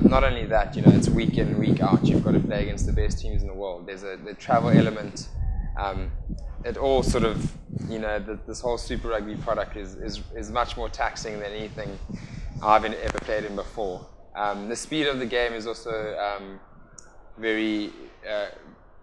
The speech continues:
very fast compared to Varsity Cup or, you know, any of the junior sort of levels. I noticed, you know, uh, that I needed to make a distinct improvement in my, my skill level and my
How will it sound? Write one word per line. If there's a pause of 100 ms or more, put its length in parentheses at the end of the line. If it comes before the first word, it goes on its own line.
(180)
very
fast
compared
to (220)
Varsity
Cup
or, (220)
you
know, (120)
any
of
the
junior
sort
of (340)
levels. (500)
I
noticed,
you
know,
uh,
that
I
needed
to
make
a
distinct
improvement
in
my,
my
skill
level
and
my